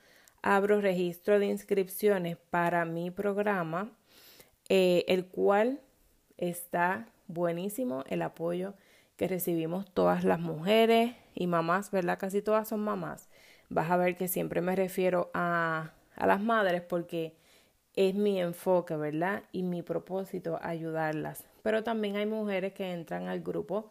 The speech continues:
porque se sienten identificadas, porque al fin y al cabo, ¿verdad? To-, yo creo que todas las mujeres pasamos por,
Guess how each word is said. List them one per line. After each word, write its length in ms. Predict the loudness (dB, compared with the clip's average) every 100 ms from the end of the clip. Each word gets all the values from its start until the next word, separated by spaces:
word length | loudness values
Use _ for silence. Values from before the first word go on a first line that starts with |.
| -20 -20 _
porque 240 | -4 -2 -4
se 120 | -4
sienten 360 | -6 -4 -2
identificadas, 1000 | -2 -2 -2 -4 -6 -6 -2 0 0 -2 -6 _ _ -2
porque 540 | 0 0 2 2 0 -4
al 120 | -8
fin 180 | -4 -4
y 20 |
al 120 | -2
cabo, 200 | 2 2
¿verdad? 280 | 2 0 -2
To-, 120 | -2
yo 180 | -2 -2
creo 180 | 0 0
que 80 | 2
todas 200 | 2 0
las 120 | -2
mujeres 380 | -2 0 0 -2
pasamos 460 | -6 -8 -8 -8
por, 300 | -6 -6 -6